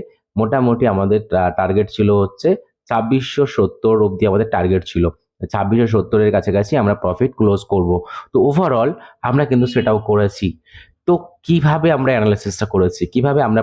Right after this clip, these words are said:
প্রফিটেবল হয়েছি, তো সেই প্রসেসটা আমি আপনাদেরকে বলবো। তো চলুন একটা একটা করে বলি। তো এক ঘন্টা টাইম ফ্রেমে আপনি দেখতে পাচ্ছেন যে মার্কেট যে প্রিভিয়াস ডে যে জায়গাটায় যে ট্রেন্ড লাইনটাকে মার্কেট এখানে রেজিস্ট্যান্স নিয়েছিল,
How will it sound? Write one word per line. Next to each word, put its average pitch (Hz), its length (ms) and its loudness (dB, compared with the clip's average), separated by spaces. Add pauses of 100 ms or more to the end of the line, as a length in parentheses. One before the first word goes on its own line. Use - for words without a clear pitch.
প্রফিটেবল 98 460 0
হয়েছি, 117 340 0 (340)
তো - 60 0
সেই 156 320 0
প্রসেসটা 117 580 -2
আমি 104 140 0
আপনাদেরকে 95 440 0
বলবো। 131 320 0 (360)
তো - 80 -2
চলুন 160 340 2
একটা - 160 -6
একটা 101 200 -4
করে 104 180 2
বলি। 90 220 2
তো - 120 -2
এক 104 160 0
ঘন্টা 143 220 -2
টাইম 135 180 0
ফ্রেমে 135 240 2
আপনি 131 120 -2
দেখতে 101 260 0
পাচ্ছেন 113 340 -2 (340)
যে 113 80 0 (120)
মার্কেট 107 340 -2 (120)
যে 147 60 4
প্রিভিয়াস 135 600 2 (140)
ডে 98 120 4 (460)
যে 101 200 0
জায়গাটায় 131 480 2 (120)
যে 131 140 2
ট্রেন্ড 123 340 0
লাইনটাকে 113 460 -2
মার্কেট 101 420 0 (420)
এখানে 110 260 0
রেজিস্ট্যান্স 131 560 0 (100)
নিয়েছিল, 135 380 0